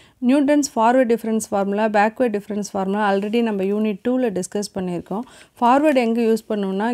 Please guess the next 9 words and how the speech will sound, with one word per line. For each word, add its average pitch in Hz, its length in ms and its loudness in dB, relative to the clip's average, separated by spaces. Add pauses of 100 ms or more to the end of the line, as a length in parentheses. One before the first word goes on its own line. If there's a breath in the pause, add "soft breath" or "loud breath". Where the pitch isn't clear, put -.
given 233 320 2
tabulated 220 560 0
வேல்யூவில், 190 380 -2 (100)
பிகினிங் 269 500 2
வேல்யூவில் 214 440 -2
ஒய் 208 240 0
கண்டுபிடிக்க 190 480 -4
சொன்னாங்கன்னா, 180 420 -4 (360 loud breath)
எக்ஸோட 247 460 2